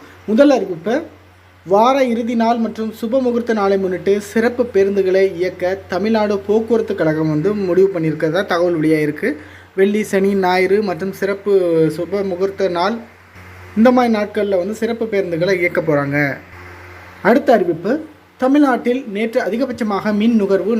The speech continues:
நானூத்தி முப்பது மில்லியன் யூனிட்டாக பதிவாகியுள்ளது. இதற்கு முன்னதாக கடந்த மாதம் இருபத்தி ஒன்பதாம் தேதி பதிவான நானூத்தி இருபத்தி ஆறு மில்லியன் யூனிட் அதிகபட்சமாக இருந்தது.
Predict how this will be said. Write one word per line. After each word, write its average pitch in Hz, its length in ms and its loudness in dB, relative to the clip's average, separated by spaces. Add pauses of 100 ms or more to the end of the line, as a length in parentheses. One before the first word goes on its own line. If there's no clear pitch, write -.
நானூத்தி 240 400 0
முப்பது 220 320 -4
மில்லியன் 214 340 0
யூனிட்டாக 220 540 0
பதிவாகியுள்ளது. 165 680 0 (480)
இதற்கு 294 300 2
முன்னதாக 247 500 2
கடந்த 226 300 0
மாதம் 226 280 0
இருபத்தி 233 340 -4
ஒன்பதாம் 202 360 0
தேதி 190 220 -2
பதிவான 185 500 -2
நானூத்தி 226 440 -2
இருபத்தி 240 320 -2
ஆறு 202 260 4
மில்லியன் 196 340 -2 (500)
யூனிட் 233 380 2 (220)
அதிகபட்சமாக 220 640 -2 (100)
இருந்தது. 165 360 0